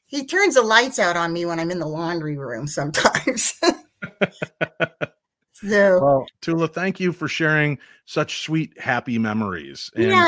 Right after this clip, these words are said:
Speaker 2: uh,
Speaker 1: it's nice. It's,
Speaker 2: yeah.
Speaker 1: it's nice. It, it made me feel good. The, the problem was when I was at, somebody must have told this, the lady that drove the school bus next to me, <laughs> must have told her my story. And she came over and gave me a pamphlet that said,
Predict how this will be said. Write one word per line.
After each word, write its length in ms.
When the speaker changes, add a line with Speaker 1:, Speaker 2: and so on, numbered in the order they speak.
Speaker 2:
uh, 80
Speaker 1:
it's 160
nice. 800
It's, 200
Speaker 2:
yeah. 80
Speaker 1:
it's 180
nice. 360
It, 220
it 160
made 220
me 160
feel 300
good. 280
The, 200
the 100
problem 420
was 180
when 160
I 100
was 220
at, 100
somebody 460
must 280
have 120
told 300
this, 320
the 100
lady 300
that 160
drove 240
the 60
school 280
bus 240
next 280
to 100
me, 360
<laughs> 240
must 260
have 100
told 260
her 80
my 200
story. 680
And 220
she 200
came 300
over 260
and 140
gave 180
me 120
a 80
pamphlet 760
that 180
said, 400